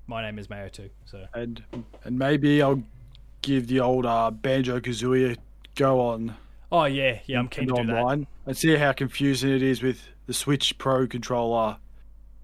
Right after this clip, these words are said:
Speaker 2: to try and figure out all the controls on that. Just like with
Speaker 1: Yeah,
Speaker 2: Star
Speaker 1: that'd be
Speaker 2: Fox.
Speaker 1: interesting. Is what it is, I guess.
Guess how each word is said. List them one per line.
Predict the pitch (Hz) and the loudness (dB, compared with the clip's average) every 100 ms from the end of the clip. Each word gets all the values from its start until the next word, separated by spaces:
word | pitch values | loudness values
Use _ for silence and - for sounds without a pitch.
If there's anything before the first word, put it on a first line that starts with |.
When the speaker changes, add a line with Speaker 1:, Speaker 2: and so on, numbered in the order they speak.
| - | -20
Speaker 2:
to | - | -14
try | 120 127 | -4 -2
and | 120 | -2
figure | 120 120 | -4 -6
out | 113 | -4
all | 117 113 | -6 -6
the | |
controls | 113 110 107 107 104 | -8 -10 -6 -4 -4
on | 104 | -8
that. | 95 104 90 - - - - - - - - - - | -6 -8 -8 -12 -20 -20 -20 -20 -20 -20 -20 -20 -18
Just | - 107 | -14 -10
like | 104 117 | -10 -8
with | 110 101 - - | -10 -10 -18 -10
Speaker 1:
Yeah, | - 240 | 0 2
Speaker 2:
Star | 220 | 4
Speaker 1:
that'd | |
be | 180 | 2
Speaker 2:
Fox. | 127 92 | -4 -8
Speaker 1:
interesting. | 143 - - - - - - - - - - - - - - - - - - 123 131 - - | -10 -14 -18 -20 -20 -20 -20 -20 -20 -20 -20 -20 -20 -20 -20 -20 -20 -20 -20 -20 -20 -20 -18
Is | 92 | -16
what | 85 | -16
it | 95 | -16
is, | |
I | 87 | -16
guess. | 98 - | -16 -18